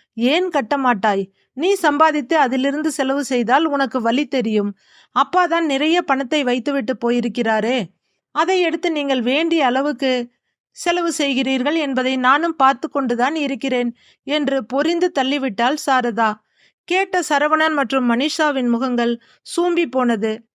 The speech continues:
சற்றே கோபத்துடன் சரவணன் உள்ளே சென்றுவிட, மனிஷா தான் வெகுநேரம் அவனை சமாதானப்படுத்தினாள்.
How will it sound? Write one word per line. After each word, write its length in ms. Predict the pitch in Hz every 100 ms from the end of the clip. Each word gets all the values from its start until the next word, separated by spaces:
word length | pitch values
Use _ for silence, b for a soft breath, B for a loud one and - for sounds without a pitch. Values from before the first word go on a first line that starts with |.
| _ _ _
சற்றே 400 | - 285 240 370 381
கோபத்துடன் 640 | 311 302 320 294 285 294
சரவணன் 540 | 277 262 277 269 247
உள்ளே 240 | 240 262 311
சென்றுவிட, 540 | 302 269 240 247 240 339 262 b b b 262
மனிஷா 440 | 311 359 349 339
தான் 260 | 277 285 269
வெகுநேரம் 580 | 233 240 277 294 359 311
அவனை 260 | 254 254 311
சமாதானப்படுத்தினாள். 1120 | 311 302 294 285 269 240 240 240 233 220 208